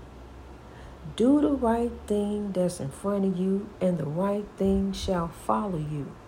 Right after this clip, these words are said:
God is good. When you do good, there go good. There grow God. The blessings shall rain down. See, because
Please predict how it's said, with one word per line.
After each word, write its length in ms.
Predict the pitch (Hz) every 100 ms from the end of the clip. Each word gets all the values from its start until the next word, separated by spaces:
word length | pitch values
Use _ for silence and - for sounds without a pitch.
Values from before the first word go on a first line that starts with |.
| - - - - - - - - - - -
God 400 | 202 220 233 208
is 220 | 160 - -
good. 360 | 214 214 - - - - - - - - - - - - -
When 160 | 180
you 100 | 160
do 320 | 147 196 214 190 175
good, 460 | 214 220 220 233 - - - -
there 220 | 196 220
go 300 | 190 214 240
good. 420 | 190 165 175 135 - - - - - - - - - - - -
There 240 | 202 214
grow 460 | 180 190 185 196 202 - -
God. 400 | 226 233 95 - - - - - - - - - - - - - -
The 80 | -
blessings 800 | 139 165 202 - 170 156 - - - - - - - -
shall 320 | 175 160 151
rain 420 | 160 160 151 143
down. 300 | 151 147 151 - - - - - - - - - - - - -
See, 220 | - 190
because 500 | 185 196 180 170